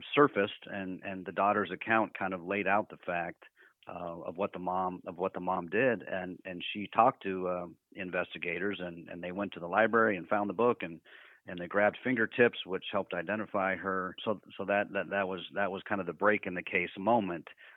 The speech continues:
But historically, when we're conducting investigations, we always want to interview and talk to as many people as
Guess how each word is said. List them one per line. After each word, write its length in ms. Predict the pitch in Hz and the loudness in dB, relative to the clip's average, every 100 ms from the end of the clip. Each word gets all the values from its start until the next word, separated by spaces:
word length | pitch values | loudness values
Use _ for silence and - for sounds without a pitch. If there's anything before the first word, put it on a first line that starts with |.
| _ _ 90 | _ _ 0
But 160 | 104 | 2
historically, 920 | 127 - 151 151 127 - 101 92 90 - | 2 0 4 6 4 2 -2 -2 -4 -4
when 200 | 104 113 | -4 -2
we're 120 | 101 | -4
conducting 480 | - 98 104 - 92 | -4 0 0 0 -6
investigations, 840 | 87 87 - 82 90 87 82 82 | -2 -4 -4 -4 -4 -2 -6 -8
we 120 | 92 98 | -4 0
always 300 | 107 113 95 | 2 0 -4
want 180 | 101 | -6
to 240 | 95 90 85 - | -6 -8 -10 -6
interview 460 | 117 127 107 107 | -2 0 0 0
and 100 | 95 | -2
talk 300 | 82 101 98 | 0 2 2
to 140 | - 90 | 0 -6
as 100 | 82 | -4
many 240 | 98 95 | -6 -6
people 420 | 87 98 92 80 | -6 -8 -6 -8
as 60 | 82 | -10